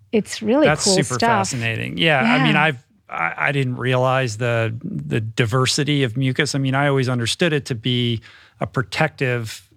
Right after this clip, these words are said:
Speaker 2: uh, you know, system in our body that can neutralize diseases. But, you know, it's also something that we've kind of been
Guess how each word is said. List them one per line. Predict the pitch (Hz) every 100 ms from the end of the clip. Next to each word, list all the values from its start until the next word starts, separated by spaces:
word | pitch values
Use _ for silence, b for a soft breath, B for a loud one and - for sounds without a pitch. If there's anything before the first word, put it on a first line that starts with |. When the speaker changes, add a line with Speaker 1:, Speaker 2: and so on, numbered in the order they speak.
| -
Speaker 2:
uh, | -
you | - 127 131 135
know, | 131 120
system | - - 214 - 135
in | 131
our | 123
body | 110 143 170 151 123 123
that | 120 113
can | 127 120
neutralize | 135 - 131 113 113 110
diseases. | 120 113 185 151 123 110
But, | 98 131 123 - B B B B B
you | -
know, |
it's | 135 190
also | 190 175
something | 147 156 127 143 139
that | 135
we've | 156 131 -
kind | - 151
of | 123 110
been | 139 131 127 127 123 127